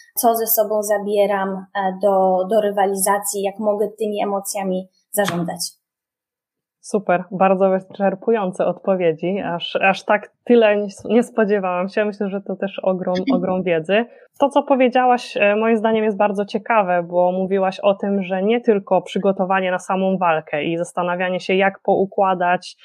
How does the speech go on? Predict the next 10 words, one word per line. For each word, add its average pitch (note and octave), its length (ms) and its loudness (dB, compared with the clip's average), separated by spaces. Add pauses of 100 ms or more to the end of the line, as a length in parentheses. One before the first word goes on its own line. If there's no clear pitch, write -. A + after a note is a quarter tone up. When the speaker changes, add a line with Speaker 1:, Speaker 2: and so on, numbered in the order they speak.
(220)
Speaker 2:
tą F#3+ 180 0
pracę F#3+ 640 2
już F3+ 560 0
Speaker 1:
Mhm. F#3+ 140 2
Speaker 2:
będąc, E3 500 -2 (300)
nie E3+ 120 -2
wiem, E3 220 -2
na E3 260 0
macie F#3 520 0 (100)
czy, - 180 -4